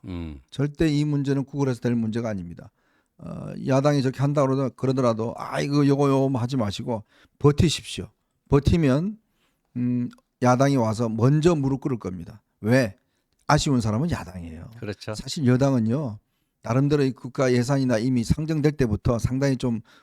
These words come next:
Speaker 2: 어, 플러스가 있습니다. 근데 야당은 이제 이걸 통해서 뭔가 자기들 예산안을 좀 새롭게 따내야 되거든요.
Speaker 1: 네.
Speaker 2: 그러려면 이 쪽지 예산이 필요해요, 사실 이번에.
Speaker 1: 음.
Speaker 2: 근데 그거 하나 또 이번에 지금 반영이 안 돼. 저는 오히려 솔직히 얘기해서 역으로 이야기하면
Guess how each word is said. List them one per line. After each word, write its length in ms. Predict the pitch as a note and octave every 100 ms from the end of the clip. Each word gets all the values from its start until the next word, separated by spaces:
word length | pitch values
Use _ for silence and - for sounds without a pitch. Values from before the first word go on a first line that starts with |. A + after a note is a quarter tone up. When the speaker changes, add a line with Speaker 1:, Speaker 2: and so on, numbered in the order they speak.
| _
Speaker 2:
어, 120 | G#2+
플러스가 440 | - D#3 F3 - A2
있습니다. 540 | - C3+ A#2 E2+ - _ _ -
근데 140 | B2+
야당은 400 | A#2 C3+ E3 D#3
이제 240 | C#3 C#3
이걸 320 | C3+ C#3 D#3+ D3+
통해서 560 | C#3 C#3 C3 B2 G#2 - _ _
뭔가 240 | C3 C3+
자기들 440 | A#2+ B2 C#3 C3+ A#2+
예산안을 460 | A#2+ C3+ C3+ B2
좀 140 | A#2+ G#2+
새롭게 300 | E3 D#3+ C3
따내야 340 | C#3+ F3+ A3+
되거든요. 400 | A#2 F#2 F2 F2+
Speaker 1:
네. 180 | G2 F#2+ G#2+ - _ _ _
Speaker 2:
그러려면 440 | D#3 E3+ F#3 F#3
이 80 | D#3
쪽지 380 | - A#3+ - E3+
예산이 260 | C#3+ C#3 C3+
필요해요, 380 | - G3 C3+ A#2
사실 300 | F#2+ F#2 G2
이번에. 260 | F#2 F#2 E2
Speaker 1:
음. 180 | - - _ _ -
Speaker 2:
근데 220 | D#3 F3+
그거 180 | C#3+ D3+
하나 360 | - - G#4 G#4
또 100 | -
이번에 200 | F4+ D#3 - C#3
지금 260 | - C3 C#3+ - -
반영이 300 | - C3 E3
안 80 | C3
돼. 40 | A2 -
저는 180 | - A3+
오히려 460 | D#3 D#3+ B3+ F#4+ - - - -
솔직히 340 | - G3+ B3+
얘기해서 260 | A#3 G#3 F3+
역으로 280 | E3+ A#3+ G3+
이야기하면 580 | D#3+ D3 C#3 D#3+ E3+